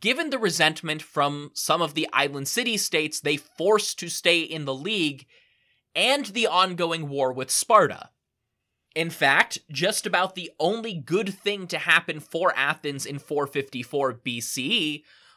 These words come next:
was Lygdamus dying in Halicarnassus and the Greeks of the Carian Pentapolis ousting the Persian tyrants in favor of the Delian League. Politically and economically,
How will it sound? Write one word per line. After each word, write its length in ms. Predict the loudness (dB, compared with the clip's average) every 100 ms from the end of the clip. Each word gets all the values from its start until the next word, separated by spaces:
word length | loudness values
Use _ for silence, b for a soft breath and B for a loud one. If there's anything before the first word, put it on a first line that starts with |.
| -4
was 340 | 2 4 2
Lygdamus 760 | 0 0 0 -4 -8 -10 -10 -4
dying 400 | 2 4 4 0
in 100 | 0
Halicarnassus 1080 | 0 0 0 0 2 2 0 -4 -6 -6 -8 -2
and 220 | -2 0
the 80 | -4
Greeks 540 | -4 -4 -4 -4 -4
of 180 | -4 -6
the 80 | -8
Carian 640 | 4 6 6 0 -6 -8
Pentapolis 880 | -8 0 2 2 0 -4 -4 -4 -10 b b
ousting 520 | 4 4 2 -2 -2
the 100 | -4
Persian 420 | 0 0 0 -2 -4
tyrants 680 | 2 2 2 -4 -4 -8 -8
in 160 | -10
favor 540 | -2 0 0 0 -2 -2
of 240 | -4 -4 -6
the 80 | 0
Delian 480 | 4 4 2 -4
League. 320 | -12 -20 -20 _ _ _ _ _ _ _ _ _ _ _ _ _ _
Politically 760 | 2 4 4 2 2 2 2
and 280 | 2 0 -2 -2
economically, 1000 | -2 0 4 6 6 0 -2 -4 -4